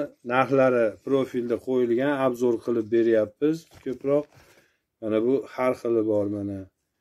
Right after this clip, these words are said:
korishnevoysi bor, qorasi bor, zamsheviylari bor. Qanaqasidan kerak bo'lsa, bemalol telefon qilib murojaat qila olasizlar.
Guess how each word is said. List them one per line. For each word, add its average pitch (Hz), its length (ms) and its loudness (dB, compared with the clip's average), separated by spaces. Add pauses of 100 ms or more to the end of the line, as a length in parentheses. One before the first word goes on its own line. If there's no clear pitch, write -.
(120)
korishnevoysi 117 800 0
bor, 110 180 2
qorasi 127 520 2
bor, 110 180 2
zamsheviylari 117 840 0
bor. 107 140 0
Qanaqasidan 131 760 -2
kerak 127 320 2
bo'lsa, 123 300 -2
bemalol 127 500 2
telefon 123 440 -6
qilib 131 280 -4 (560)
murojaat 123 440 2
qila 123 200 2
olasizlar. 131 520 4